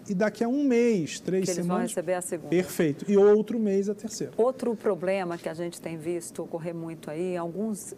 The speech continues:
Speaker 2: estados, alguns municípios, tem as cidades, as cidades, alguns estados, as cidades polo,
Speaker 1: Uhum.
Speaker 2: né?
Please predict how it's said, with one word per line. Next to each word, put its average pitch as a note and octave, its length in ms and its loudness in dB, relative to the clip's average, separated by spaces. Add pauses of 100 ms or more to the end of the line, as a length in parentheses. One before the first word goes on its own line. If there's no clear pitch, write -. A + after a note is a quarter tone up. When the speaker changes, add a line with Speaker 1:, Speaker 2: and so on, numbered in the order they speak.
(120)
Speaker 2:
estados, F3+ 720 -4
alguns F3 300 -8
municípios, F3 500 -6
tem G3 140 -4
as F#3 60 -8
cidades, F#3+ 440 -4 (100)
as F#3 200 -2
cidades, F#3+ 360 -2
alguns A3 280 -4
estados, G3+ 340 -2
as G3+ 140 -2
cidades G3 340 -4
polo, C#3+ 500 2
Speaker 1:
Uhum. D#3 120 -6
Speaker 2:
né? G#3 260 0